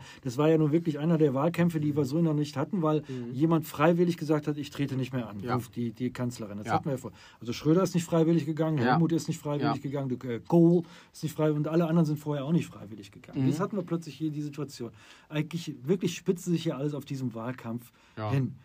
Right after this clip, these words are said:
Speaker 1: Was bleibt dir von diesem Wahlkampf in Erinnerung? Ich sag dir gleich, was mir von dem Wahlkampf in Erinnerung bleibt.
Speaker 2: Der lachende Laschet.
Speaker 1: Der lachende Laschet und der schimpfende Söder.
Speaker 2: Genau.
Speaker 1: Ne, also dieses gegenseitige Zerfleischen, das bleibt in
Speaker 2: Und, ja,
Speaker 1: Erinnerung.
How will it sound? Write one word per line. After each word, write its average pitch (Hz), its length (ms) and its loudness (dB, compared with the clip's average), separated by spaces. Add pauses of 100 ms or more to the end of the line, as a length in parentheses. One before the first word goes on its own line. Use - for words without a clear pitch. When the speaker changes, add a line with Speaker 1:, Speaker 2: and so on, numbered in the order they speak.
(360)
Speaker 1:
Was - 180 0
bleibt 180 380 -2
dir 240 100 0
von 220 160 -6
diesem 196 220 -4
Wahlkampf 180 340 0
in 151 140 -4
Erinnerung? 123 280 -4
Ich 104 80 -10
sag 143 120 -8
dir 135 100 -6
gleich, 127 220 -6
was 123 120 -10
mir 185 140 -2
von 117 140 -8
dem 104 100 -10
Wahlkampf 101 300 -14
in 107 80 -16
Erinnerung 104 320 -16
bleibt. 101 340 -18
Speaker 2:
Der 117 140 -6
lachende 123 320 0
Laschet. 131 320 -8 (460)
Speaker 1:
Der 135 60 2
lachende 190 280 4
Laschet 175 340 0
und 160 140 -4
der 151 80 -2
schimpfende 175 340 0
Söder. 120 380 -4 (240)
Speaker 2:
Genau. - 220 -6 (280)
Speaker 1:
Ne, 120 140 0
also 156 160 0
dieses 175 240 0
gegenseitige 202 520 2
Zerfleischen, 143 520 -4
das 233 260 -4
bleibt 170 360 2
in 175 80 4
Speaker 2:
Und, 160 120 -2
ja, 185 160 8
Speaker 1:
Erinnerung. - 240 0